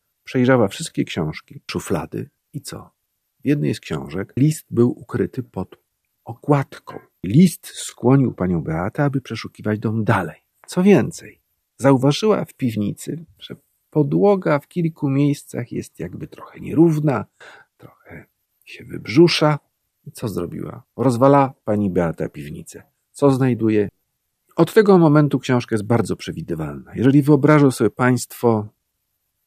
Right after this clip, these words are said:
romans wakacyjny z historią w tle, rzecz dzieje się, przypomnę, w Sztutowie,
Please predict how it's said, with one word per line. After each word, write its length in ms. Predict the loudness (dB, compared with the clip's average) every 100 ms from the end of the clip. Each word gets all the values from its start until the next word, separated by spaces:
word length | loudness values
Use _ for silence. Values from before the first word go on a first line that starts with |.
| _ -2
romans 640 | 2 4 4 0 -4 -14 -10
wakacyjny 800 | -8 -6 0 4 6 6 2 -4 _ _ -20 _ _ _ _ _ _ _ _
z 80 | -20
historią 520 | -16 -2 4 4 4
w 140 | -2 -2
tle, 300 | 0 0 -2 _ _ -6
rzecz 380 | -2 -2 -2 -4
dzieje 260 | 0 0
się, 160 | -2 -8
przypomnę, 500 | -10 -6 -2 -2 -4
w 60 | -6
Sztutowie, 640 | -6 -2 -2 -2 -4